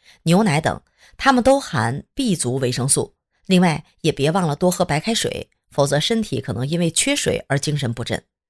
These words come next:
如果说这些都是低压力食物，在更年期不妨多吃，那么与此同时，还有一些高压力食物是我们要避免过量食用的，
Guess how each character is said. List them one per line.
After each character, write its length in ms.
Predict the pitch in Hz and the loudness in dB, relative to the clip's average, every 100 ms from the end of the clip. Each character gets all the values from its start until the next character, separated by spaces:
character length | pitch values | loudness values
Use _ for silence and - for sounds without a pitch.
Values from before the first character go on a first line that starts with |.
| _ _ _ _ | _ _ _ _
如 200 | - 220 | 4 6
果 160 | 240 135 | 6 2
说 180 | 175 160 | 2 0
这 160 | 175 | 0
些 140 | 156 196 | 0 2
都 160 | 208 | 2
是 180 | 202 160 | 0 -2
低 300 | - 247 262 | -2 0 2
压 160 | 196 165 | 0 0
力 120 | 131 | -2
食 200 | - - | -2 -4
物， 240 | 123 - _ _ _ | -6 -8 _ _ _
在 160 | - 165 | 2 4
更 160 | 180 | 4
年 160 | 170 151 | 2 0
期 160 | - | 0
不 140 | 160 156 | -2 -2
妨 180 | 127 143 | -4 -2
多 160 | 156 | -2
吃， 300 | 151 - - _ _ _ | -2 -4 -8 _ _ _
那 80 | 208 | 2
么 100 | 190 | 4
与 140 | 160 | 4
此 140 | 185 - | 2 0
同 200 | - 165 | -2 -2
时， 260 | - 127 - | -2 -6 -4
还 140 | - | -2
有 100 | 156 | 0
一 80 | 127 | 0
些 300 | 135 139 - _ | 0 -2 -2 _
高 260 | 240 254 262 | 4 4 4
压 200 | 165 151 | 2 0
力 120 | 139 | 0
食 220 | 120 95 | -2 -4
物 260 | 117 135 - - | -4 -4 -6 -6
是 220 | - 175 | 0 2
我 160 | 127 | 2
们 160 | 92 127 | 0 0
要 200 | 147 123 | 0 0
避 280 | - 277 247 | -2 -4 -2
免 260 | 139 110 | -2 -4
过 160 | 117 151 | 0 2
量 120 | 135 | 2
食 200 | 120 - | -2 -4
用 160 | 120 107 | -6 -6
的， 140 | - | -10